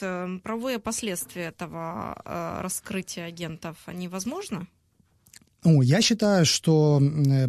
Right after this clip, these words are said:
Speaker 2: при нормальном, э, расследовании, э, однозначно можно дать правовую оценку этим действиям. Например,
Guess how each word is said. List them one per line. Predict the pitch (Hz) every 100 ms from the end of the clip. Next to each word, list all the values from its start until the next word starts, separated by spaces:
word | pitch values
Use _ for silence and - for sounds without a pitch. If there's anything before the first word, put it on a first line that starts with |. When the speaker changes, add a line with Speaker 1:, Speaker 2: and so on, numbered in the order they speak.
| -
Speaker 2:
при | 175 196
нормальном, | 156 160 170 170 151 143 151 -
э, | 131 131 - - _ _ _ - _ _
расследовании, | 131 139 170 285 247 185 143 127 123 - _ -
э, | 131 127 131
однозначно | 139 147 175 247 - 160
можно | 170 190 156 156 139
дать | 131 180 -
правовую | 147 147 165 170
оценку | 139 - 175 170
этим | 143 147 139
действиям. | 131 113 - 131
Например, | 135 151 127 113